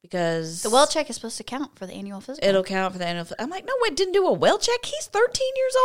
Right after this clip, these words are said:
Speaker 1: old."
Speaker 2: Listen, we already talked about this, though, because I take my children to the dentist twice a year.
Speaker 1: Ugh.
Speaker 2: And you only take them once.
Speaker 1: Yes. And
Speaker 2: So
Speaker 1: I'm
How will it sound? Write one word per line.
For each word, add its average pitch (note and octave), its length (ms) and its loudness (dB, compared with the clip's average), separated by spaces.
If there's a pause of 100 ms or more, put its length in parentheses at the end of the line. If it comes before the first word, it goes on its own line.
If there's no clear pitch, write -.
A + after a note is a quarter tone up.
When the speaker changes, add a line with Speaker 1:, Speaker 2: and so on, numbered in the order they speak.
(120)
Speaker 1:
old." E4+ 220 6
Speaker 2:
Listen, A#3+ 220 -4
we A#3 80 0
already C4+ 140 0
talked B3+ 200 -8
about A3 180 -6
this, F#3 120 -12
though, F#3 160 -4
because F#3 420 -10
I G3 120 -2
take B3 180 -8
my G#3+ 100 -8
children F#3 300 -10
to F#3+ 100 -14
the F3 80 -10
dentist E3+ 460 -12
twice - 460 -12
a - 40 -16
year. F2 200 -20 (340)
Speaker 1:
Ugh. F#3 260 0
Speaker 2:
And G3+ 120 -2
you G3+ 80 -4
only B3 180 -2
take G#3 220 -10
them D#3+ 140 -10
once. D#3+ 400 -16
Speaker 1:
Yes. D3+ 500 -6 (320)
And F3+ 100 2
Speaker 2:
So G3 40 4
Speaker 1:
I'm A3+ 300 2